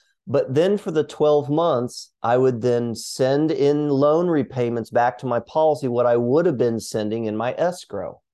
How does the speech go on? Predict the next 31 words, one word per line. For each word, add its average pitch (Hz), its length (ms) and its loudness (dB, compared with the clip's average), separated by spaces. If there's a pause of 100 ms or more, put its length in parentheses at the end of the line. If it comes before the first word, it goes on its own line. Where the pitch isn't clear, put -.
(540)
And 123 140 -2
so 156 100 -2
by 135 120 2
the 110 80 -8
time 156 340 -2
I 180 80 -2
come 170 280 -4
around, 151 640 -2 (280)
right, 120 380 0
to 131 100 -8
my 113 140 -2
premium, 127 560 -4 (280)
that 156 260 -2
money's 160 360 0
all 135 240 0
there 131 240 0
again. 127 540 -4 (280)
And 139 120 2
oh, 165 120 2
by 147 180 2
the 143 100 4
way, 131 180 4
doesn't 135 460 0
my 127 400 0
policy 131 720 -2 (120)
get 135 260 -2
better 127 320 2
every 120 280 0
single 117 340 -4
year? 123 200 0
So - 280 -4